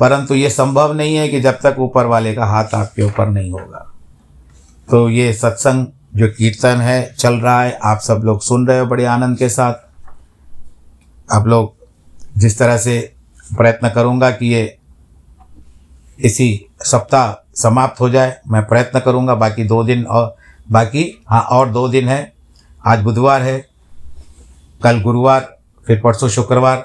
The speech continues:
प्रयत्न करूँगा और अगले व-, मंगलवार से कोई नया, नई पोथी उठा करके उस पर सत्संग करेंगे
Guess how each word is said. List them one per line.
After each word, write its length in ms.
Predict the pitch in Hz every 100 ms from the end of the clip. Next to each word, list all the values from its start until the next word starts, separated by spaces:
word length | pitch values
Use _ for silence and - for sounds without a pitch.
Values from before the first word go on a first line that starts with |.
| - _ - -
प्रयत्न 300 | - 117 117
करूँगा 580 | 120 117 117 123 123 - - -
और 440 | 98 104 104 - - - - - - -
अगले 260 | 104 127 135
व-, 200 | 120 104
मंगलवार 520 | 107 113 117 113 110
से 300 | 98 104 92 - - - - 95 92
कोई 220 | 107 - - - -
नया, 340 | 107 117 120 104 - _ - - - - - - - - - - - -
नई 140 | 117
पोथी 360 | 120 117 104 123
उठा 220 | 104 107
करके 280 | 101 101 107
उस 120 | 104
पर 140 | - 113
सत्संग 440 | 107 104 117 107
करेंगे 360 | 110 110 110